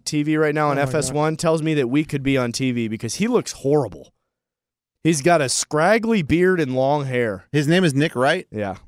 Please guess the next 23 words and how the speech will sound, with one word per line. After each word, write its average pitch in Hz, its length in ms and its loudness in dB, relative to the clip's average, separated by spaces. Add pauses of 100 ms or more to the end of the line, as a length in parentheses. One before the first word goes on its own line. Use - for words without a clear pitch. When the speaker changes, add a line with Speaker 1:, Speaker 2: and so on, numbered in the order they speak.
(380)
Speaker 1:
He's 135 100 -8
pretty 156 200 2
good, 110 180 -2
though. 98 220 -6 (160)
I 135 80 0
Speaker 3:
Is 117 80 -4
Speaker 1:
told 175 160 6
Speaker 3:
he? 170 60 -2
Speaker 1:
Lunch 135 260 0
he - 80 -4
builds, 139 440 -2
he 143 120 -10
builds 131 320 -2
stories 127 400 0
well 123 200 2
like 113 200 0
Cowherd. 117 500 -2 (320)
He 170 80 0
has 175 100 2
a 160 60 -2
good 156 180 0
little 147 200 0
tree, 147 480 -4